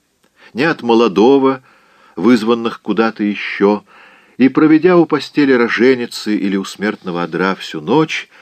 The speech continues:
Эллен О'Хара спускалась, как обычно, в столовую к завтраку.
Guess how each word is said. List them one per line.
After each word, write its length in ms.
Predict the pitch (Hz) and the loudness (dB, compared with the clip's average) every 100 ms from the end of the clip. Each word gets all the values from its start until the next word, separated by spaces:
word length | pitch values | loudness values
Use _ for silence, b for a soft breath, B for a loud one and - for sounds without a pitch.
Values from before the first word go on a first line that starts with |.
| b b b | b b b
Эллен 460 | 107 139 131 120 107 | 0 2 2 0 -6
О'Хара 460 | 101 - 113 107 | -10 -6 -4 -4
спускалась, 680 | - - - - 104 98 87 | -8 -14 -14 -8 -4 -4 -4
как 220 | - 90 | -8 -6
обычно, 400 | 90 80 82 82 | -4 -6 -6 -10
в 60 | 78 | -14
столовую 680 | - 82 76 127 156 147 135 | -12 -8 -2 -2 -2 -8 -10
к 80 | |
завтраку. 800 | 85 73 65 _ - - - - | -12 -12 -12 _ -20 -20 -20 -20